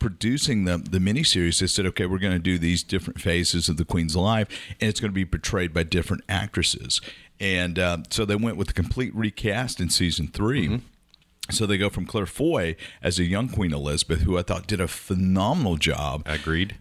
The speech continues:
Speaker 1: to, uh, Olivia Colman. And, uh, I love the transition. The first scene of The Crown is they've got, um, they've got Olivia Colman looking at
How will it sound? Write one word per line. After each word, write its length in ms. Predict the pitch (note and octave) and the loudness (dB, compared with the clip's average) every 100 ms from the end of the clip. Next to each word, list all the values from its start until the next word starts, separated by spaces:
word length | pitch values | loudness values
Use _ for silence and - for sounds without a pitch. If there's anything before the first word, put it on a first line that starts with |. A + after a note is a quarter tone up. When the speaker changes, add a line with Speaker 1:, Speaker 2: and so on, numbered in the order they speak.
| - | -2
Speaker 1:
to, 320 | G#2+ G2+ E2 | 0 2 2
uh, 200 | F#2+ F2 | 0 0
Olivia 380 | G#2 G#2+ F#2+ F2 | 0 0 0 -2
Colman. 680 | - C#3+ F#3+ F#2+ A#1+ - - - | -2 -2 -2 -4 -6 -10 -10 -2
And, 520 | G#2 G2 F#2+ F#2 F#2 | 2 2 2 2 0
uh, 160 | G#2 G#2 - | -2 -2 -2
I 60 | |
love 460 | A2 G#2 G#2 A#2 D3+ | -2 -2 0 0 0
the 60 | C#3 | -4
transition. 640 | - G2+ F2 G#2 - G2 | -2 -2 0 2 2 0
The 80 | E2 | -2
first 320 | - A2+ - | -2 -2 0
scene 460 | A2+ G#2+ F2 D#2+ - - - _ | 2 2 2 0 -4 -14 -20 _
of 220 | G2 F2+ D#2 | -2 0 -2
The 60 | |
Crown 520 | - A2 A2+ G#2+ G2+ - | -4 0 2 2 0 -2
is 420 | F2+ F2 F2+ E2+ | 0 2 2 2
they've 200 | F2+ E2+ | 2 2
got, 460 | F2+ F2 E2+ - - | 0 0 0 0 -2
um, 440 | E2 D#2 D2+ D2 - | 0 0 -2 -6 -4
they've 160 | F#2 | -2
got 140 | E2+ E2+ | 0 0
Olivia 340 | F2 F2+ F#2+ | 0 0 0
Colman 720 | - G2+ G2 F2+ C#2+ F2 E2 - | 0 2 2 2 0 -2 -4 -4
looking 460 | F#2 F#2+ - F#2 E2 | 0 0 2 2 4
at 340 | D#2+ D#2+ D2+ | 2 0 -4